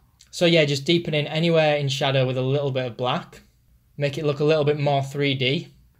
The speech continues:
And to finish it off, I'm just going over that highlight again, just with a little bit more white pencil. Quite subtle, but I like the look it gave, and I'm happy with that. So that's it finished. I hope you enjoyed the video.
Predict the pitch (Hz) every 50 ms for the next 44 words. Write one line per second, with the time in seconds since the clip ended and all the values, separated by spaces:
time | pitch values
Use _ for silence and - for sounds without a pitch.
0 | _ _ _ - - - 147 139 135 - - 226 214 190 - 170 151 147 151 147
1 | 131 151 143 156 175 175 185 170 165 160 156 151 151 143 - 139 143 143 139 135
2 | 131 131 135 131 139 135 135 131 127 131 131 - 143 139 131 131 135 143 165 180
3 | 170 160 147 156 147 151 143 139 139 135 135 135 135 131 131 131 131 135 135 -
4 | 135 127 120 123 110 - 127 120 117 117 - _ _ _ _ _ _ - - -
5 | 226 214 - - - 156 139 135 - 151 170 165 - - _ _ _ - - _
6 | _ _ _ _ _ 143 131 143 156 160 160 160 156 - 147 135 139 135 131 -
7 | 135 135 135 139 180 208 - - - _ _ _ _ _ _ _ _ _ _ _
8 | _ - _ - 151 151 151 151 147 190 208 208 165 139 123 131 143 139 - -
9 | - _ _ _ _ _ _ _ _ _ _ _ _ _ - - - - - 160
10 | 165 180 190 170 - 180 156 - - 147 135 139 214 - - - - - - _
11 | _ _ _ _ _ _ _ _ _ _ _ _ _ _ 185 196 208 208 208 190
12 | 170 165 175 165 160 147 139 135 139 135 143 147 190 208 -